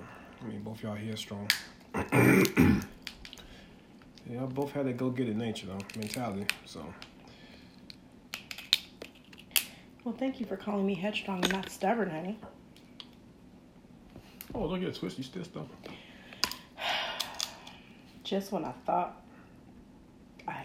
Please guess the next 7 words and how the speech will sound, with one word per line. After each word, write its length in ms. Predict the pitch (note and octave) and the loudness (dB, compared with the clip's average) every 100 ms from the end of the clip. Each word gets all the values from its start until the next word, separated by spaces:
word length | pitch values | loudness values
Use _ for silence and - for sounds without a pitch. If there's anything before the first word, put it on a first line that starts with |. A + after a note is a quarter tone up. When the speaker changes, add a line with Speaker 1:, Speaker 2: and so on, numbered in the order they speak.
| - | -8
Speaker 2:
got 180 | - F#3+ | -4 -2
ahead. 400 | - - - - - | -4 -8 -12 -14 -14
<laughs> 180 | - E4+ | 8 10
Speaker 1:
I 1120 | E4+ G#4 - - - A#4 - - - - - | 12 12 12 10 10 4 2 -4 -6 -6 -10
can't 320 | B2+ A#2 A2 - - - - - - - - | -6 -4 -6 -10 -16 -16 -16 -18 -20 -20 -12
give 160 | A#2+ | -8
you, 160 | A2+ | -6